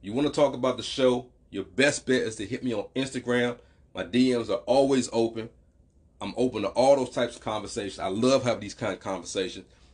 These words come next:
I'm trying to make us get to the promised land, or at least bare minimum get back to how things used to be in the present day. All right, man, y'all be good, man. Again, that's those, those,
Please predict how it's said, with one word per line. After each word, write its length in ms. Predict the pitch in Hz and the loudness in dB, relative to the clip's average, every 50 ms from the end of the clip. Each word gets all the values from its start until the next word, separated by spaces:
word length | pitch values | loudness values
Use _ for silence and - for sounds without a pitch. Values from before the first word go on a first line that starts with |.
| - - | -14 -14
I'm 60 | 98 | -8
trying 200 | - - 131 120 | 0 2 2 2
to 60 | 110 107 | 2 2
make 300 | 110 113 110 - - 110 | 0 0 -2 -2 0 0
us 240 | 117 113 110 - | 0 0 0 -2
get 240 | - 107 113 - - | -2 -2 -2 -2 -4
to 120 | - - 107 | -6 -8 -8
the 80 | 92 | -8
promised 440 | - - 127 117 113 107 98 - - | -6 -2 -2 -2 -2 -2 -6 -10 -10
land, 280 | 98 95 90 87 87 - - _ _ _ - | -10 -8 -8 -8 -10 -12 -14 _ _ _ -10
or 100 | 85 90 | -8 -6
at 80 | 92 | 2
least 380 | 107 143 151 135 - - - _ | 2 2 2 2 -2 -8 -12 _
bare 200 | - 135 117 92 | -4 -2 -2 -2
minimum 340 | - - 147 147 117 98 85 | -2 0 0 0 0 -2 -4
get 180 | - 107 101 - | -8 -10 -6 -2
back 200 | 110 101 95 - | -2 -2 -2 -4
to 100 | 87 82 | -8 -6
how 160 | 110 107 98 | -4 -4 -4
things 400 | - - 107 98 90 82 - 82 | -4 -6 -6 -8 -8 -10 -10 -2
used 260 | 101 127 127 131 - | 0 0 0 0 -6
to 80 | - 82 | -12 -14
be 260 | - - 69 67 - _ _ _ _ _ _ _ _ _ - | -12 -12 -14 -14 -14 _ _ _ _ _ _ _ _ _ -12
in 80 | - 98 | -10 -10
the 60 | 95 | -8
present 340 | - - 127 107 95 92 85 | 0 2 2 2 2 -2 -4
day. 200 | 85 76 65 - - _ _ - - | -4 -6 -6 -10 -14 _ _ -14 -6
All 60 | 85 | -2
right, 160 | 98 117 127 117 | 0 0 0 0
man, 160 | 147 151 151 | 0 0 2
y'all 180 | 156 170 170 | 2 2 2
be 120 | 170 143 123 | 2 0 0
good, 280 | - 131 131 127 120 110 | 2 4 4 4 4 2
man. 260 | 120 120 120 120 113 - _ _ - | 0 0 0 0 -2 -6 _ _ -12
Again, 360 | 113 117 120 139 127 117 110 | -10 -6 -2 0 0 2 2
that's 260 | 117 110 - - - _ _ _ _ _ _ _ _ | 2 0 0 -6 -14 _ _ _ _ _ _ _ _
those, 320 | _ 123 127 139 127 120 - | _ 2 2 2 2 0 0
those, 380 | 123 127 131 123 117 - - | 0 0 2 0 -4 -8 -14